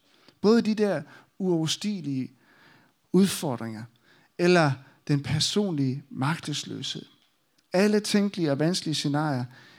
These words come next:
overstråles af lys med håb, nyt håb, ny kraft, nye muligheder.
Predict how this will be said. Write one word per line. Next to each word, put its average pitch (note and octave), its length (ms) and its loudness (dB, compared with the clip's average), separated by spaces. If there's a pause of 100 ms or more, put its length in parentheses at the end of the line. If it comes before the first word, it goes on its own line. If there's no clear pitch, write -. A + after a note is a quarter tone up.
(680)
overstråles D#3+ 760 0
af C#3 240 -4
lys G3+ 380 -6
med C3+ 120 -2
håb, G#3 480 0 (720)
nyt G#3+ 240 4
håb, - 320 -2
ny A3 280 4
kraft, B2+ 400 -6
nye G#3 220 4
muligheder. E3 560 0